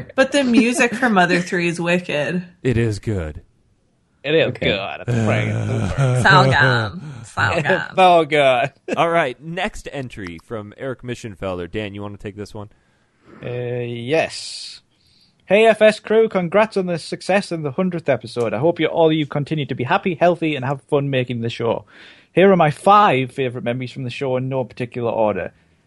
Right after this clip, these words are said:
Speaker 3: I thoroughly enjoyed the Final Fantasy seven and eight casts. The breakdown about every disc was great to listen to, and it brought up some interesting discussions.
Speaker 2: Those are some good
Speaker 3: So
Speaker 2: shows, but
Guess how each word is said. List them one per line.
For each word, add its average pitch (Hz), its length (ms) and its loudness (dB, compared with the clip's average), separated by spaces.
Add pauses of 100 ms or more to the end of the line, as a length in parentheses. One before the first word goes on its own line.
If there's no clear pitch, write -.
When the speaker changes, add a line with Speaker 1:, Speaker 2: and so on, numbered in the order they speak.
(100)
Speaker 3:
I 127 80 0
thoroughly 220 460 4
enjoyed 170 400 2
the - 60 -18
Final 156 280 0
Fantasy 151 380 -2
seven 151 340 0
and 135 180 -2
eight 127 320 0
casts. - 360 -8
The 135 80 -8
breakdown 156 480 2
about 139 240 0
every 190 260 0
disc 151 320 0
was 131 140 -4
great 190 340 2
to 139 80 -4
listen 123 300 -4
to, 127 240 0
and 135 100 -2
it 127 80 -4
brought 120 160 2
up 131 100 -2
some - 200 -6
interesting 123 560 -4
discussions. 127 680 -8 (920)
Speaker 2:
Those 240 160 -12
are 285 80 -14
some 196 160 -12
good 147 320 -4
Speaker 3:
So - 60 -14
Speaker 2:
shows, 95 340 -4
but 107 320 -10